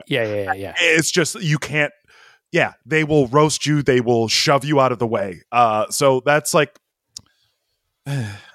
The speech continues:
Speaker 2: not saying every New Yorker is like that, but I'm saying if you try to, like, impede their progress in their morning commute, as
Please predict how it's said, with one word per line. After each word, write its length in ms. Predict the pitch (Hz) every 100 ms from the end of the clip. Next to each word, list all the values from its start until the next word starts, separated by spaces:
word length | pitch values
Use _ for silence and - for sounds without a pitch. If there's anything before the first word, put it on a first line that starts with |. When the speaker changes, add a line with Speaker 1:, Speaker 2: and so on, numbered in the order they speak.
| 170
Speaker 2:
not 140 | 196
saying 200 | 202 175
every 200 | 135 127
New 100 | 120
Yorker 320 | 110 101 98
is 140 | 90 90
like 160 | 76 -
that, 160 | 80 -
but 80 | 123
I'm 220 | 123 123
saying 300 | - 131 123
if 140 | 117
you 80 | 139
try 260 | - 143 135
to, 160 | 123
like, 320 | 107 104 - _ -
impede 640 | 139 123 - 147 147 131 117
their 200 | 127 117
progress 600 | - 117 123 139 151 -
in 140 | 113
their 120 | 113 107
morning 360 | 113 123 120
commute, 440 | - 113 110 165 - _ _ - _
as 240 | 120 135